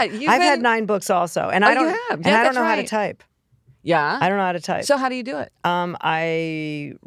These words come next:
Speaker 2: write a lot by hand.
Speaker 1: You do?
Speaker 2: I, I am really lucky because I've had a driver and I've commuted.
Speaker 1: Yeah.
Speaker 2: So I just write everything by hand, or I talk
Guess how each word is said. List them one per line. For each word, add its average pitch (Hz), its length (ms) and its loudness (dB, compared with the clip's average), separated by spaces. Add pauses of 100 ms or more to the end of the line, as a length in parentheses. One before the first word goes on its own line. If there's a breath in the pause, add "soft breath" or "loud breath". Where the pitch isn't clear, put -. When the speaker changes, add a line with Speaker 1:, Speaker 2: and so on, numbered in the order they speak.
(200)
Speaker 2:
write 156 280 0
a 160 60 -2
lot 147 300 -4
by 147 120 -4
hand. 165 460 -6
Speaker 1:
You 175 80 0
do? 269 420 -4
Speaker 2:
I, 175 180 0
I 175 200 0
am 170 320 -6
really 175 220 -2
lucky 160 300 -4
because 156 300 -6
I've 143 580 -6 (100)
had 156 200 -4
a 156 60 -2
driver 156 520 -2
and 151 100 -6
I've 143 160 -8 (200)
commuted. 170 580 -4 (220 loud breath)
Speaker 1:
Yeah. 156 100 0
Speaker 2:
So 160 240 0
I 156 120 -2
just 147 200 -12
write 147 220 -2
everything 156 560 -6 (340)
by 139 160 -4
hand, 202 380 -4
or 160 40 -2
I 156 120 -4
talk - 320 -4